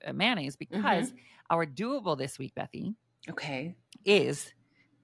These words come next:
Speaker 1: the switcheroo.
Speaker 2: Okay.
Speaker 1: Now, as I was on my journey and I was like, "I don't wanna," and I'm still on the journey, but I was like, "I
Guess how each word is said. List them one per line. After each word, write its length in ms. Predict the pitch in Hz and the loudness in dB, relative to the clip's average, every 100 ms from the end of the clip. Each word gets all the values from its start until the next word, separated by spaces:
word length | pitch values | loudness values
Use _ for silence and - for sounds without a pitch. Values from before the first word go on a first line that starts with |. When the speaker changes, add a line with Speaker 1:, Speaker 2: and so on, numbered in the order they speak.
| - | -2
Speaker 1:
the 60 | 127 | 0
switcheroo. 560 | - 151 - - - - _ _ _ _ - | 2 0 0 -6 -10 -16 _ _ _ _ 2
Speaker 2:
Okay. 720 | 196 269 262 320 392 220 - _ - | 2 2 4 6 6 4 -4 _ -6
Speaker 1:
Now, 240 | 180 175 | 0 2
as 120 | 160 175 | 2 0
I 160 | 196 | 0
was 140 | 226 233 | 0 -2
on 140 | 196 | -2
my 160 | 170 156 | -2 -4
journey 380 | 147 139 123 | -4 -4 -4
and 100 | 127 | 0
I 60 | 127 | 0
was 120 | 127 | 0
like, 160 | 131 - | -4 -4
"I 60 | |
don't 180 | 117 175 | -2 0
wanna," 380 | 202 202 196 190 | 2 2 0 -2
and 100 | 147 | -4
I'm 100 | 139 | -4
still 160 | 123 143 | -4 -4
on 80 | 127 | -4
the 60 | |
journey, 280 | 120 98 110 | -6 -8 -10
but 120 | - 143 | -6 -2
I 80 | |
was 100 | 143 | -2
like, 100 | 139 | -2
"I 60 | - | -6